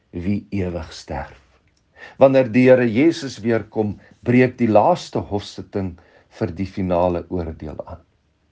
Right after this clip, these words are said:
Hy is die hemelse regter wat dan ewig oordeel. Elke wêreldleier en wêreldregering, elke enkele mens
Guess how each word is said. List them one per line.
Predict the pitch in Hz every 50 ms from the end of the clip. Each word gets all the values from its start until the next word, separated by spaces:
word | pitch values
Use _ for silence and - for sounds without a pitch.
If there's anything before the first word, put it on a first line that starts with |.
| _ _ _ _ _ _ _ _ _ _ _
Hy | - 101 131 139 - 113
is | 120 - -
die | 107 110
hemelse | 104 107 117 131 143 147 139 - - 120 104
regter | 92 85 90 85 - - - 90 85 85 - _ _ _ _ _ -
wat | 95 95 92
dan | 107 104 104 101 - -
ewig | - 160 170 170 139 127 101 - - -
oordeel. | - 87 85 76 - - - 71 71 76 78 - _ _ _ _ _ _ _ _ _ _ _ _ _ _ _ _ _ _ _ _ _ -
Elke | 92 92 - - 90 -
wêreldleier | 85 82 87 107 107 98 110 117 110 110 - 78 82 90 95 104 120 131 139 - - - _ _ _ _ _ _ _ _ _ _ _ _ _ _ _ _ _ -
en | 113 127 143 156 156 143 117
wêreldregering, | 104 113 120 135 147 139 147 143 131 - 123 123 - - - 156 156 143 110 82 82 73 - - _ _ _ _ _ _ _ _ _ _ _ -
elke | 127 135 131 - 135
enkele | - 147 147 151 147 - 143 135 131
mens | 123 110 117 139 160 147 127 110 92 87 - -